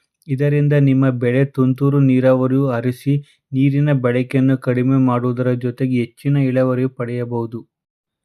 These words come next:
ಈ ಯೋಜನೆ ಅಡಿ ಫಲಾನುಭವಿಯಾಗಲು ನೀವು ನಿಮ್ಮ ಹೋಬಳಿ ಮಟ್ಟದ ರೈತ ಸಂಪರ್ಕ ಕೇಂದ್ರಕ್ಕೆ ಭೇಟಿ ನೀಡಬೇಕು.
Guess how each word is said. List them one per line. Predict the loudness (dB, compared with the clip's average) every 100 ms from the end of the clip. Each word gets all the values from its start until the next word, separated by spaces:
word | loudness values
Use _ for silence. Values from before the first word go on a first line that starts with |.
| _ _ -6
ಈ | -4 -2
ಯೋಜನೆ | 0 2 2 2 2
ಅಡಿ | 2 2 0
ಫಲಾನುಭವಿಯಾಗಲು | -2 -4 -6 -2 -2 -2 -2 0 -2 -4 -4 -6 -4
ನೀವು | -2 -2 0
ನಿಮ್ಮ | 0 0 -2
ಹೋಬಳಿ | -4 -6 -4 -2 -2 0
ಮಟ್ಟದ | -2 -2 -6 -4
ರೈತ | -4 -2 -4 -4
ಸಂಪರ್ಕ | -6 -6 -6 -6 -8 -8
ಕೇಂದ್ರಕ್ಕೆ | -8 -6 -4 -4 -6 -6
ಭೇಟಿ | -4 -2 -2 -2
ನೀಡಬೇಕು. | -2 -2 -2 -4 -8 -10 -18